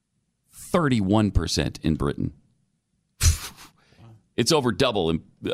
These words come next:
uh, with the American people. "I am the Lord your God. You shall have no other gods before me." Fifty-nine percent pe-, of Americans still think that's okay.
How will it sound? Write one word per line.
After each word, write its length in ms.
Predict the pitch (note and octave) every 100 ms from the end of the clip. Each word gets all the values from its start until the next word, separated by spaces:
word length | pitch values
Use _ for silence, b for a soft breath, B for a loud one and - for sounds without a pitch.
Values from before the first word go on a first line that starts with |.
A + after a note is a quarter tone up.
| -
uh, 80 | F2
with 220 | F#2+ F2
the 100 | F2
American 400 | D#2+ D2 C#2+ C2+
people. 360 | C#2+ C2 G1+ - _ _ _ _ _ - -
"I 140 | D3+
am 100 | G3+
the 60 | D#3+
Lord 260 | C#3 C3+
your 100 | A#2
God. 300 | F#2 F#2+ F#2
You 60 | F2+
shall 200 | G2+ E2
have 140 | D#2+
no 180 | E2+ F2+
other 160 | F2 E2+
gods 300 | E2 D#2 -
before 320 | D#2 F2 F2+
me." 100 | G#2
Fifty-nine 540 | C3 A#2 F#2+ F2+ D#2+
percent 440 | E2 - C#2+ - -
pe-, 140 | F2 -
of 300 | D#2 B1+ D#2
Americans 680 | C#2+ A1 D#2 C#2+ - A1+ -
still 220 | - B1
think 200 | C2 C2
that's 200 | B1 -
okay. 220 | -